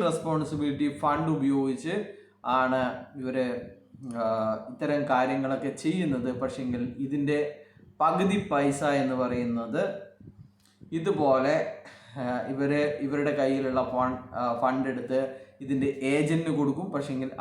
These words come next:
ആ പൈസ ഇവർ മീറ്റ് ചെയ്യുന്നത് ഇവരുടെ കയ്യിൽ നിന്ന് പകുതി പൈസ വാങ്ങിയിട്ടാണ്,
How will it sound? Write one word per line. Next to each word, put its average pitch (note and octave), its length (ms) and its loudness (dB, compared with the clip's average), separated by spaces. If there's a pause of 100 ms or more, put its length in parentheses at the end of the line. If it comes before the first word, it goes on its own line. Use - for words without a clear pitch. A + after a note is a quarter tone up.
ആ - 20 4 (340)
പൈസ C3+ 300 2 (300)
ഇവർ B2 180 -4 (140)
മീറ്റ് E3 400 0
ചെയ്യുന്നത് B2 420 0 (460)
ഇവരുടെ F#3 420 2
കയ്യിൽ C#3 380 4
നിന്ന് B2 260 0 (340)
പകുതി C3+ 400 2 (440)
പൈസ C3 260 0 (160)
വാങ്ങിയിട്ടാണ്, B2+ 680 2